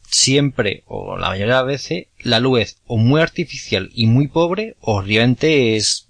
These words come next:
era de noche, es decir, normalmente, vale, hay una parte que sí es verdad que es de día, pero digamos, la, las escenas, por ejemplo, del tiranosaurio, de los velociraptores, del dilofosaurio, son escenas donde es de noche.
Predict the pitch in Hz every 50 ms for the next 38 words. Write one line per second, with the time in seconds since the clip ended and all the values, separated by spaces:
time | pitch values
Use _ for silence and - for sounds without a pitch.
0 | _ - - 110 104 104 101 98 95 98 120 160 165 - - - 127 127 - -
1 | 117 110 101 101 101 113 131 147 151 147 _ _ _ _ - - - _ _ _
2 | _ - - 104 107 107 92 98 107 113 117 110 123 120 117 - 139 120 107 -
3 | - 104 107 107 101 101 98 101 101 98 104 113 120 127 110 101 98 95 95 95
4 | 95 92 90 87 - 95 101 95 98 101 104 117 131 139 139 143 - 123 117 110
5 | 104 110 - - - - 120 117 104 98 95 90 - 110 113 127 131 123 - 127
6 | 123 127 123 131 127 123 120 110 - 113 110 104 101 98 90 - 104 117 139 139
7 | 131 123 120 117 117 110 113 113 _ _ _ _ _ _ - - - - - -
8 | 113 117 113 113 107 - - 117 95 104 101 92 - - 120 123 123 113 113 113
9 | 110 107 107 101 104 107 107 104 - - 95 - - 110 120 135 147 175 - _
10 | - - - - - - _ - - 123 131 131 - - 135 156 165 151 143 123
11 | 107 107 104 98 95 101 113 117 98 120 151 - - 98 87